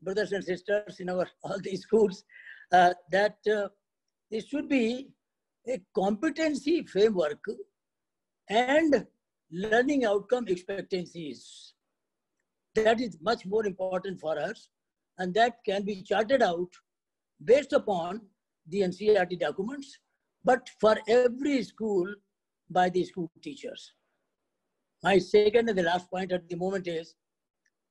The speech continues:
all this what I am saying is not so easily done as it is easily said. What is needed then?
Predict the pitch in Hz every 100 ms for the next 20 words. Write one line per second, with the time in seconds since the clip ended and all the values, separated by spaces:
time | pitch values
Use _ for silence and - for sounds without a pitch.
0 | _ _ - 233 269 302 262 - 208 208
1 | - 185 214 190 196 185 139 - _ _
2 | _ _ _ _ - 202 190 202 233 254
3 | - - - - 208 226 - _ _ _
4 | _ _ _ _ 196 190 214 175 - 170
5 | 190 185 180 175 180 196 - 180 185 190
6 | 175 - 247 - - _ _ _ _ _
7 | _ _ _ _ _ - 220 226 202 247
8 | 247 240 180 147 -